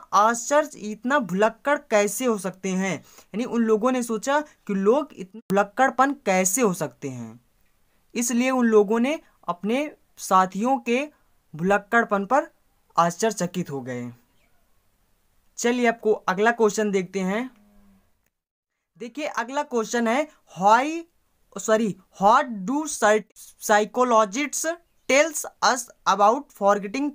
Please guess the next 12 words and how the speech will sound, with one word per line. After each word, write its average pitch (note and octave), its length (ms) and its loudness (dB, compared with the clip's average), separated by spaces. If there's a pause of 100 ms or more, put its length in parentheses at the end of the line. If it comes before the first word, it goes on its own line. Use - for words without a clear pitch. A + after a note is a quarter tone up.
things, F#3+ 280 -2 (400)
यानी G#3 340 0
कि C#4 100 -6
इसका B3+ 240 0
मतलब A#3+ 340 2
हुआ, G#3+ 300 4
साइकोलॉजिस्ट A#3+ 880 0
हैं, B3 140 0
यानी A#3 160 0
मनोवैज्ञानिक A#3+ 760 2
जो A3+ 160 0
हैं, A3+ 280 0